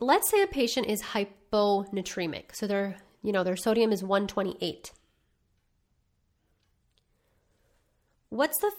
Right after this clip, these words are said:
first step to kind of diagnosing their hyponatremia?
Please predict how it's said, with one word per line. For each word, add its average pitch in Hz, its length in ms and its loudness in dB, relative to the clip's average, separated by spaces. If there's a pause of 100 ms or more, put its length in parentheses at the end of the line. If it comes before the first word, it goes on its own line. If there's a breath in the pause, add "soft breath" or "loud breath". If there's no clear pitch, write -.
(100)
first 220 320 0
step 196 280 -2
to 214 120 -8
kind 202 180 -4
of 180 160 -6
diagnosing 180 1080 0 (340)
their 180 240 -2 (100)
hyponatremia? 180 760 2